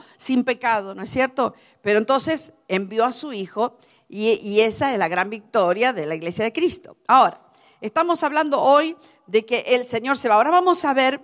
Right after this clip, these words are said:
vamos a ver algunos ejemplos. Mire, vamos a ir a Mateo. Ahí vamos a ver a Pedro. En el capítulo número veintiséis,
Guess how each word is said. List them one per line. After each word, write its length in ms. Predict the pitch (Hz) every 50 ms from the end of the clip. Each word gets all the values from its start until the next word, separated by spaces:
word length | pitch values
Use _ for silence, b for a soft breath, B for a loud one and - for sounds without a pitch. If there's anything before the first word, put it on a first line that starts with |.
| - _
vamos 240 | - 240 285 302 285
a 60 | 302
ver 120 | 269 285 277
algunos 300 | 277 277 269 269 - -
ejemplos. 480 | 214 - - 214 196 175 165 170 175
Mire, 180 | 208 220 190 190
vamos 320 | 220 269 294 339 320 -
a 80 | 277 254
ir 120 | 277 285
a 40 | 269
Mateo. 560 | 254 226 214 208 - 214 202 180 170 143 - - _ _ _ _ _ _ B B B B B B B
Ahí 140 | - 311 349
vamos 260 | 359 359 349 - 294
a 60 | 247
ver 120 | 254 262
a 140 | 247 226 -
Pedro. 480 | 190 165 156 156 139 151 151 143 - -
En 160 | - 185 202
el 100 | 220 220
capítulo 460 | 214 277 - 240 370 359 359 330 311 285
número 300 | 269 285 285 285 269 233
veintiséis, 840 | 214 196 190 185 - 208 180 - - 180 151 147 175 - - - -